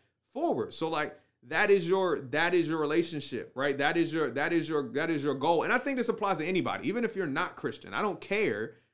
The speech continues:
you know what I mean? Because I love people and I wanna see people be happy. I don't wanna see people's families, um, uh, right, suffer the negative consequences of having parents, um, and having a household that's built around competition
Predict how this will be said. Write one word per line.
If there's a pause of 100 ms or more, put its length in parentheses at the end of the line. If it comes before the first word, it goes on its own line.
(220)
you
know
what
I
mean?
Because
I
love
people
and
I
wanna
see
people
be
happy.
I
don't
wanna
see
people's
families, (400)
um,
uh, (180)
right,
suffer
the
negative
consequences
of
having
parents, (260)
um,
and
having
a
household
that's
built
around
competition